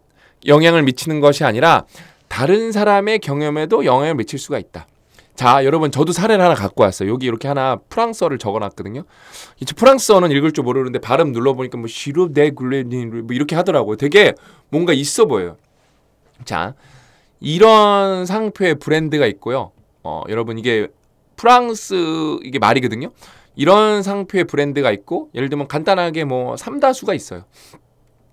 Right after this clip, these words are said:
삼다수 우리나라 제품이죠. 근데 여러분이 호텔에 갔는데 이렇게,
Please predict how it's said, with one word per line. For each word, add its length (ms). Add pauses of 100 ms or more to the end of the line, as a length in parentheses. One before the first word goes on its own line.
(480)
삼다수 360
우리나라 260
제품이죠. 520 (360)
근데 140
여러분이 220
호텔에 360
갔는데 520
이렇게, 800